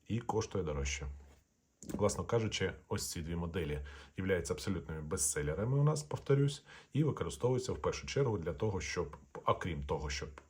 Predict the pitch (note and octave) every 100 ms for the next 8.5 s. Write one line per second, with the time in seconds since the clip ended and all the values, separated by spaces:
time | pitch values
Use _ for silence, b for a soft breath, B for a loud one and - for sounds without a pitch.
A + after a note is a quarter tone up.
0 | - E2 D#2 D2+ - F#2+ F2+ F2+ D2 C#2+
1 | D2 E2 D#2 D2+ D#2+ - C#2 C#2+ D#3+ E3+
2 | - G3 - F2+ D2+ - - - D#2+ C#2+
3 | C#2+ C#2+ B B B - E2 D2+ F#2+ -
4 | E3 E3+ A2+ E2+ - - B2 C3 B2 A2+
5 | - - - D2 F2+ A2+ E2 D#2+ D#2 C#2+
6 | C#2 C#2 E2 G2+ G2 D#2+ D#2+ C2+ C2 -
7 | - C2+ - B B B B - A#2+ -
8 | - F2+ D2+ C#2 -